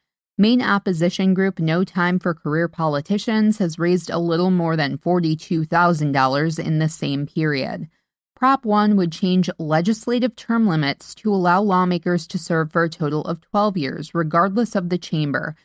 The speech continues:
Currently, they can serve for fourteen years, but are bound to six years or three terms in the House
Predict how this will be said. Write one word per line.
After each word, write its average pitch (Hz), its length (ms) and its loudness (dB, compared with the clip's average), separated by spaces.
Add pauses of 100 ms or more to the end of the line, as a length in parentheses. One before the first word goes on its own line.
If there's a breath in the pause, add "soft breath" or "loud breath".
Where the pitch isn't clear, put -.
(300 soft breath)
Currently, 226 460 2
they 190 200 0
can 202 180 2
serve 175 320 -2
for 170 100 0
fourteen 180 540 -2
years, 143 320 -2
but 175 160 -2
are 180 100 2
bound 170 320 2
to 165 180 -2
six 214 400 -4
years 165 380 0
or 165 180 -4
three 160 280 -2
terms 156 340 -2
in 151 140 -4
the 151 80 -4
House 208 420 0